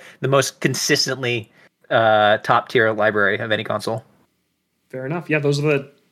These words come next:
Speaker 2: I think that general consensus these days is that snes and Switch are the two best Nintendo consoles, and I think our list reflects that.
Speaker 1: I,
Speaker 2: Yeah.
Speaker 1: I think that's, that's a fair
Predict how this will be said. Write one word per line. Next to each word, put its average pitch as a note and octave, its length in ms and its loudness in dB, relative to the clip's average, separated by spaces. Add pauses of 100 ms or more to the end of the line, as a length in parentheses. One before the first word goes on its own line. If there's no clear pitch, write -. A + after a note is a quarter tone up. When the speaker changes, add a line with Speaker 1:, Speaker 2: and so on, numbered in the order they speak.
Speaker 2:
I D3+ 60 0
think B3+ 340 2
that F#3+ 300 0 (300)
general E3 340 2
consensus D3+ 500 0
these C#3+ 220 0
days C3 560 0 (220)
is D3+ 180 2
that F3 180 2
snes D3+ 580 2
and C#3+ 140 -4
Switch C#3+ 600 -2 (220)
are C#3+ 60 -6
the C3 80 -6
two D#3+ 220 0
best D3 260 2
Nintendo C#3 360 -2
consoles, B2 480 -6
and A#2 220 -10 (300)
I D3+ 60 -14
think F#3+ 180 -8
our C4+ 100 -10
list E4 220 -6
reflects - 320 -8
that. - 240 -10 (560)
Speaker 1:
I, B2+ 120 -4
Speaker 2:
Yeah. - 80 -4
Speaker 1:
I - 80 -6
think B2 100 -2
that's, - 140 -6 (100)
that's A2 160 -6
a - 40 -12
fair A2+ 280 2